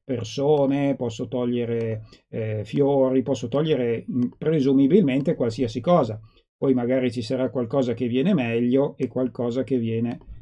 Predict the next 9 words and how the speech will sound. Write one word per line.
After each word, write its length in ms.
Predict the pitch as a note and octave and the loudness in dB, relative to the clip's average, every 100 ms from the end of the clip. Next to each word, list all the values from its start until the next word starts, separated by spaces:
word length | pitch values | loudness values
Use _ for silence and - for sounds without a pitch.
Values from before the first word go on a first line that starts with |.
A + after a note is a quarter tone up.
| - - | -16 0
meno 320 | C3 C3 C3 | 4 6 4
bene. 380 | A#2+ A2 G#2+ A2 | 4 0 -2 -2
Tutto 300 | F#3+ F3+ C3 | -2 0 -2
dipende 680 | D3+ C#3+ C3+ E3+ F3 F#3 - _ _ _ | -2 0 2 2 2 0 -4 _ _ _
dalla 260 | C3 C3 A#2 | 0 0 0
selezione 600 | D#3 C#3 C3 - D#3 C3 | 0 0 0 0 0 0
che 160 | A2+ | 2
hai 120 | E3 F#3 | 2 2
fatto 760 | - C#3 C#3 _ F3 F#3+ G#3 | 0 -2 -4 _ 4 4 2